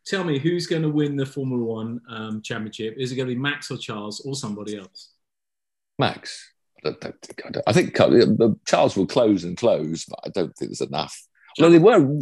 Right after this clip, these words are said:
Speaker 2: they were way off the pace in, uh, Austria. Max, we got overtaken <laughs> three times by Leclerc when all the tyres were different, different grip available.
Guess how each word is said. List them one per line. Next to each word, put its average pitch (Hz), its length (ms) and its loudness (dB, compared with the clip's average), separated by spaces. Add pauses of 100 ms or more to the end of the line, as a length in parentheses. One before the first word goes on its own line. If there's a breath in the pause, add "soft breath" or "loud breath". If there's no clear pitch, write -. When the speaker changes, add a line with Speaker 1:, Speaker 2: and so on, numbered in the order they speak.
Speaker 2:
they 147 120 6
were 147 120 8
way 202 260 4
off 147 160 -2
the 95 100 -2
pace 160 560 -2
in, 85 320 -4
uh, 69 240 -2 (340)
Austria. - 500 -2
Max, 87 320 2
we 95 120 6
got 160 160 10
overtaken 160 500 6
<laughs> - 100 -4
three 143 220 8
times 123 480 4
by - 120 -2
Leclerc 92 540 0
when 85 120 -4
all 92 100 -4
the 90 220 -4
tyres 92 260 4
were 82 60 -4
different, - 400 -2 (540 loud breath)
different 92 340 6
grip 110 300 6
available. 71 580 2